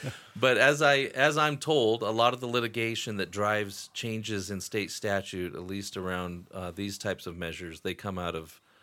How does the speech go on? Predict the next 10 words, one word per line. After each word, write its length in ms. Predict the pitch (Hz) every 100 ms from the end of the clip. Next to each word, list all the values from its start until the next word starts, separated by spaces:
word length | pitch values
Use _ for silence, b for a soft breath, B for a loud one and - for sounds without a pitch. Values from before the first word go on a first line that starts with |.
| b -
uh, 220 | 90 -
another 340 | - 98 104 95
county 440 | - 98 80 78
in 120 | 80
the, 200 | 78 80 - b b b b b
uh, 280 | - 82 78 82 _ _ _ _
northwest 1600 | 104 101 101 98 92 - _ _ _ _ _ - 101 95 - -
of 240 | - 87 76
Wyoming, 520 | 87 85 80 87 113 - b b b -
and 500 | 101 95 92 92